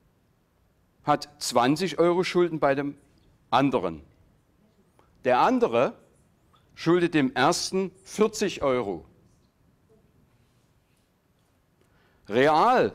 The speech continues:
werden natürlich nur zwanzig Euro ausgetauscht. Man gibt nicht erst dem einen die vierzig und der andere die zwanzig dann zurück, seine Schuld, sondern man verrechnet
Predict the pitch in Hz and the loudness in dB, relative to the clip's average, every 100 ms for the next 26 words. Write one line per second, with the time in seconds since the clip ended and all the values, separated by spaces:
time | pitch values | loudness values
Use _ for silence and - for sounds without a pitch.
0 | - 139 151 165 165 170 180 170 175 - | 0 0 2 0 0 0 0 0 -4 -2
1 | 147 151 160 - 151 143 113 120 - 113 | 0 2 0 0 2 2 0 -2 -4 -10
2 | 104 73 - - _ _ _ _ _ _ | -10 -12 -14 -20 _ _ _ _ _ _
3 | _ _ _ _ 104 117 120 190 - 165 | _ _ _ _ -8 -6 -6 -6 -4 -4
4 | - 147 151 151 123 - 139 156 143 113 | 0 -2 0 -2 -2 0 2 2 0 -2
5 | 104 175 180 214 220 - - - _ _ | -4 -4 -2 -4 -6 -10 -20 -20 _ _
6 | - 131 123 120 143 147 147 135 - 131 | -8 -2 -2 0 -2 -2 -4 -6 -2 0
7 | 135 139 139 - 123 113 104 104 120 226 | 2 0 -4 -6 -4 -4 -6 -4 0 -2
8 | - - - _ _ _ _ _ _ _ | -4 -20 -20 _ _ _ _ _ _ _
9 | - 104 117 147 - 170 175 - - - | -4 0 0 -2 -2 -2 -2 -6 -20 -16
10 | - 131 143 143 147 107 147 175 180 139 | -6 -2 -2 -2 -4 0 0 0 0 0
11 | - | -4